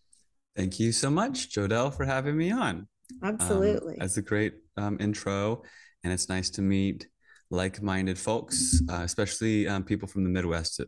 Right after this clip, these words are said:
Speaker 1: Uh, it's recently I've been meeting some really nice, cool folks from around those parts. So nice to, nice to see you.
Speaker 2: Yeah, we're kinda deep thinkers out here, so we like to,
Speaker 1: Mm-hmm.
Speaker 2: <laughs> we like to think outside the box. But so first off,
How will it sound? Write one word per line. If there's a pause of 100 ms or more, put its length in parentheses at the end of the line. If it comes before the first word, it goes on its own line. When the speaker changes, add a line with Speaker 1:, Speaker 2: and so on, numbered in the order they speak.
Speaker 1:
Uh,
it's (280)
recently
I've
been
meeting
some
really
nice,
cool (480)
folks
from
around
those
parts.
So
nice
to, (280)
nice
to
see
you. (440)
Speaker 2:
Yeah,
we're
kinda
deep
thinkers
out
here,
so
we
like
to,
Speaker 1:
Mm-hmm. (220)
Speaker 2:
<laughs>
we
like
to
think
outside
the
box.
But (300)
so
first
off,